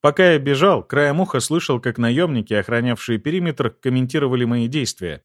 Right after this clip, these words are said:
Некоторые назвали меня трусливым зайцем, а кое-кто, сам того не подозревая, угадал мою суть. "Ишь ты, лис хитрый!" —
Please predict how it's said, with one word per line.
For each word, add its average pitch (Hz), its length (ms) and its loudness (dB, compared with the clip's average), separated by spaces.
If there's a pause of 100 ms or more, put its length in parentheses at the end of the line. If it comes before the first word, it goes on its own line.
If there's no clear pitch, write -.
(160)
Некоторые 185 500 2
назвали 123 360 2
меня 120 240 0
трусливым 131 520 -2
зайцем, 127 580 -2
а 113 120 -2
кое-кто, 139 540 0
сам 120 240 -2
того 113 160 -2
не 107 140 0
подозревая, 143 680 0
угадал 139 540 2
мою 104 240 -2
суть. - 400 -10 (440)
"Ишь 135 340 0
ты, 160 380 4
лис 143 400 2
хитрый!" — 117 520 -2